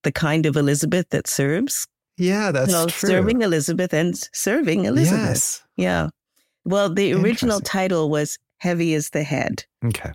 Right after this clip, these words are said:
Speaker 1: which is not a direct taking from one of the Shakespeare plays. Uneasy is the head that wears a crown, but most people say
Speaker 2: Mm-hmm.
Speaker 1: heavy is the head that wears a crown.
Speaker 2: Okay.
Speaker 1: So after a time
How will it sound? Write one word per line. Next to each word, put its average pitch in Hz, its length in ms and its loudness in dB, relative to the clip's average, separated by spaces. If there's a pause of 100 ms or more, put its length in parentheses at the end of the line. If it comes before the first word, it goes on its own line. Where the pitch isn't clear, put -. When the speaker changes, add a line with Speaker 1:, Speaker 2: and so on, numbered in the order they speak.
Speaker 1:
which - 340 -2
is 147 320 -2
not 175 380 0
a 151 80 -2
direct 147 800 -2 (120)
taking 147 280 0
from 147 160 0
one 143 80 2
of 139 60 2
the 139 60 2
Shakespeare 135 460 -2
plays. 131 360 0
Uneasy 160 580 2
is 131 100 0
the 143 100 0
head 135 220 0
that - 180 -2
wears 131 240 0
a 131 60 -2
crown, 127 400 0
but 117 200 0 (320)
most 160 360 0
people 127 320 -2
say - 220 2
Speaker 2:
Mm-hmm. - 100 -2
Speaker 1:
heavy 135 260 2
is 139 140 -4
the 139 80 0
head 156 320 2
that - 100 -2
wears 180 280 -2
a 220 40 -6
crown. 208 440 0 (260)
Speaker 2:
Okay. 101 300 -8
Speaker 1:
So 190 480 0 (200)
after 185 320 -4
a 175 60 -2
time 160 640 -2